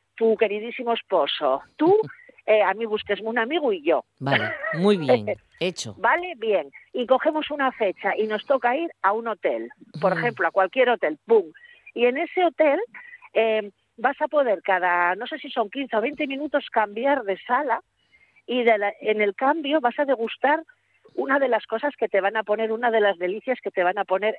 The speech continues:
Speaker 1: estos cocineros,
Speaker 2: Anda,
Speaker 1: que
Speaker 2: qué
Speaker 1: se
Speaker 2: curioso.
Speaker 1: turnarán también.
Speaker 2: Ujú.
Speaker 1: Exactamente. Vas a poder disfrutar por los hoteles que tengan spas, pues de dar, o sea, vas a disfrutar del, del espacio,
Speaker 2: ¿Y
Speaker 1: pero
Speaker 2: de la
Speaker 1: no
Speaker 2: comida?
Speaker 1: solamente de un salón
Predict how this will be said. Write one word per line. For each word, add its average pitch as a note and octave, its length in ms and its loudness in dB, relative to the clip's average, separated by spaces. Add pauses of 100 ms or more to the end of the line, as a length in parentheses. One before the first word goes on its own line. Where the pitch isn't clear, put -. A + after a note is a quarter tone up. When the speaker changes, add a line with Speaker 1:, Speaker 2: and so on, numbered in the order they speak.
Speaker 1:
estos F#3 380 -4
cocineros, - 560 -8 (160)
Speaker 2:
Anda, C3+ 460 -8
Speaker 1:
que F3+ 100 -2
Speaker 2:
qué C#3+ 80 -6
Speaker 1:
se C3 60 -6
Speaker 2:
curioso. C3+ 320 -2
Speaker 1:
turnarán D#3 280 0
también. D3 440 -4 (120)
Speaker 2:
Ujú. F3 280 -10
Speaker 1:
Exactamente. D#3+ 840 -2 (420)
Vas D3+ 160 -4
a F#3 80 -2
poder E3+ 280 -2
disfrutar F3+ 440 -2
por F#3 160 0
los D3+ 180 -6
hoteles D#3+ 360 -4
que E3 100 -10
tengan E3 340 -4
spas, F#3 260 -6
pues F3 140 -6
de F#3+ 120 4
dar, G3+ 200 2
o - 340 -20
sea, A#3 100 2
vas A#3 160 -10
a D4 40 -2
disfrutar A3 520 -4
del, F#3+ 360 0
del G3+ 180 0
espacio, F4 680 0
Speaker 2:
¿Y - 20 -8 (600)
Speaker 1:
pero - 180 0
Speaker 2:
de - 60 2
la - 60 0
Speaker 1:
no D#4 40 -2
Speaker 2:
comida? D4 140 -2
Speaker 1:
solamente D#4 400 -2
de C4+ 80 -2
un C4+ 120 -10
salón F3 480 2